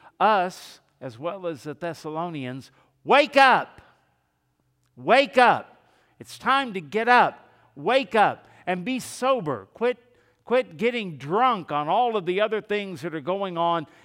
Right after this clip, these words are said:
in the world and getting passionate about everything else in the world, and get to know your Lord, get to know His Word, and pay attention to the times and the seasons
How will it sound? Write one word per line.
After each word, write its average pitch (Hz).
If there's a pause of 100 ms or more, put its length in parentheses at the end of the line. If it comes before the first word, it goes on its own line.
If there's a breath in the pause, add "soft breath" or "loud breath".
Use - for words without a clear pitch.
(100)
in 202
the 165
world 156
and 151
getting 160
passionate 202
about 165
everything 185
else 180
in 165
the 156
world, 160 (220 loud breath)
and 151
get 247
to 180
know 220
your 175
Lord, 175
get 240
to 196
know 202
His 170
Word, 185 (260 loud breath)
and 165
pay 262
attention 185
to 240
the 170
times 233
and 175
the 156
seasons 175